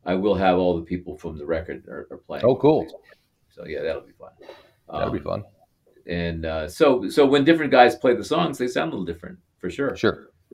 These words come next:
Speaker 1: You know?
Speaker 2: Yeah. Mm-hmm. Yeah. Uh, you're, you're in Jersey, and of course, everybody here in New Zealand, if they hear Jersey, they think of Bruce Springsteen or John
Speaker 1: Yeah.
Speaker 2: Bon Jovi or something. Yeah.
Speaker 1: Yeah,
Speaker 2: Is there
Speaker 1: sure.
Speaker 2: a scene thriving at the moment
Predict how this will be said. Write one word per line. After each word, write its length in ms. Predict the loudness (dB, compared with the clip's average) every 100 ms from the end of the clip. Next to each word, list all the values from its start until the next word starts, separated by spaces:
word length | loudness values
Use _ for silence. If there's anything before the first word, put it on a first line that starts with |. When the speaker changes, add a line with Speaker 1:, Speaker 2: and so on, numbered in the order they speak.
| _ -12
Speaker 1:
You 100 | -10
know? 120 | -8
Speaker 2:
Yeah. 120 | -10 -12 _ _ _ _ _ _ _ _ _
Mm-hmm. 240 | -18 -18 -20 _ _ _ _ _
Yeah. 180 | -12 -12 -16 _ _
Uh, 220 | 6 6 8
you're, 200 | 4 2
you're 400 | 0 0 2 2
in 140 | 4
Jersey, 420 | 4 6 6 4
and 80 | 2
of 40 | 0
course, 220 | 0 -2 -12 -2
everybody 420 | 2 4 4 4
here 240 | 0 0
in 200 | -2 -4
New 140 | -4 -2
Zealand, 360 | 0 -2 -4
if 120 | -4
they 140 | -2 -2
hear 200 | 0 -2
Jersey, 420 | 0 0 0 0
they 120 | -2
think 180 | -4 -6
of 140 | -6 -4
Bruce 220 | -4 -4
Springsteen 460 | -6 -6 -6 -4 -4
or 140 | -6 -10 _ _ _ -2
John 220 | 0 2
Speaker 1:
Yeah. 40 |
Speaker 2:
Bon 200 | 2 2
Jovi 280 | 0 -2 -2 -4
or 60 |
something. 400 | -8 -6 -4 -2
Yeah. 140 | -4 -6
Speaker 1:
Yeah, 260 | -10 -10 -4
Speaker 2:
Is 80 | 4
there 120 | 6
Speaker 1:
sure. 80 | 6
Speaker 2:
a 40 |
scene 440 | 4 2 2 2 -4
thriving 640 | -4 6 8 8 6 4
at 100 | 2
the 60 | 6
moment 300 | 6 6